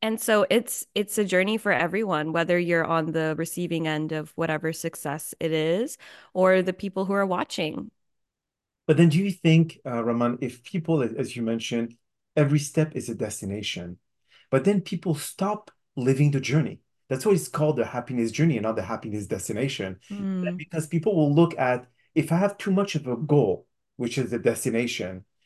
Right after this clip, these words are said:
Speaker 2: but then when people do reach this, this, this destination, they ask, always ask themselves those two words, "What's next?"
Speaker 1: Mm, mm-hmm.
Speaker 2: And the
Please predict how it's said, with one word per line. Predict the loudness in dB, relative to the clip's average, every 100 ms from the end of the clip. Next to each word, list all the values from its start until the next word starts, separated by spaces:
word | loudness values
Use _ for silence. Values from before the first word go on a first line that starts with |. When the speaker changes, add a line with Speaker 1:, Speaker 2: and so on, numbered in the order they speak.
| _ -2
Speaker 2:
but | 4
then | 6 8
when | 6
people | 2 0 -2
do | 2 0
reach | 2 0 2
this, | 0
this, | -2 -8
this | -10 -10 -6
destination, | -6 -4 -6 -2 0
they | 0 -2
ask, | -2 -4 0
always | 4 4 2
ask | 0
themselves | 0 -2 4 4 2 -8 _
those | 0 0
two | -2 0
words, | 2 2 0 -4 -14 _ _
"What's | 0 2 2 0
next?" | 0 -2 -8 -14 -16 _ _ _
Speaker 1:
Mm, | -4 -2 0 -2
mm-hmm. | -2 -2 -2 -2
Speaker 2:
And | -4
the | -8